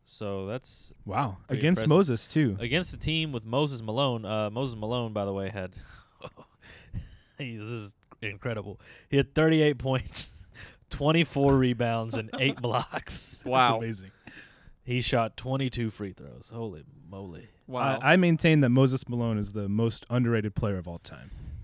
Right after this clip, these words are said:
Speaker 1: I would agree with that.
Speaker 3: And I, uh, I will allow you to maintain that position.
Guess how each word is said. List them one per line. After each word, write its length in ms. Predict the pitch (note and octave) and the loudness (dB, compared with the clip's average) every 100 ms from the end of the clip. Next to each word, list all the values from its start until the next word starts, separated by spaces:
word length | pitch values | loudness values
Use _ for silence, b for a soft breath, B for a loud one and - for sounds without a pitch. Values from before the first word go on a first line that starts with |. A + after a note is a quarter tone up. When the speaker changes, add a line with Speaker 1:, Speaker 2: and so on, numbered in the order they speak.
| - | -8
Speaker 1:
I 100 | C3+ | -6
would 80 | C#3+ | -6
agree 180 | C#3 C3+ | -6 -8
with 100 | A2+ | -8
that. 200 | G2+ E2+ _ _ - | -12 -14 _ _ -4
Speaker 3:
And 480 | C3+ C#3 C#3 B2 - | 0 0 -2 -8 -6
I, 500 | B2+ C#3 C#3+ D3+ D3+ | -2 0 2 0 -2
uh, 500 | - C3 B2+ B2 A2+ - _ _ _ | -2 0 0 -2 -4 -8 _ _ _
I 200 | A#2 B2+ | -4 -2
will 180 | C3 C3 | 0 0
allow 160 | B2+ B2 | 0 0
you 140 | B2+ | 0
to 60 | A#2+ | -2
maintain 440 | A#2 A2+ - B2+ A2+ | -4 -4 -6 -6 -6
that 180 | F#2 - _ _ _ | -8 -12 _ _ _
position. 460 | B2+ B2+ B2+ A#2+ | -6 -4 -4 -6